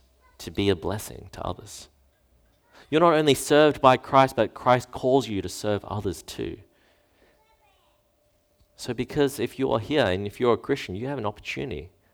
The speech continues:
to reach others around you in the way that God has wired you. And you know what? I celebrate this reality all the time.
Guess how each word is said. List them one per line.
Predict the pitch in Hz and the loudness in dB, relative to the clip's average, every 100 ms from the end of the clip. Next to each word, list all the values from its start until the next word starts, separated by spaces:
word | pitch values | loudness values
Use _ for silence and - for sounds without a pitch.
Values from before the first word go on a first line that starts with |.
| - | -16
to | 104 | -8
reach | 113 131 | -6 -6
others | - 98 95 | -6 -6 -6
around | 92 107 110 98 | -6 -6 -8 -12
you | - - _ _ _ _ _ _ _ | -18 -20 _ _ _ _ _ _ _
in | 104 | -6
the | |
way | 101 107 | -4 -2
that | 95 | -4
God | 87 95 92 | -2 -2 -2
has | 78 | -6
wired | 76 80 87 - | -6 -4 -6 -10
you. | - - _ _ _ _ _ _ _ _ _ _ _ _ _ _ | -18 -20 _ _ _ _ _ _ _ _ _ _ _ _ _ _
And | 127 | -4
you | 147 | 2
know | 143 | 6
what? | 135 | 6
I | 147 | 6
celebrate | 160 - 151 151 127 | 4 4 4 6 2
this | 107 - | 0 -6
reality | 98 104 104 107 92 | 0 2 4 2 0
all | 98 | -2
the | 110 | -4
time. | - 73 | -8 -12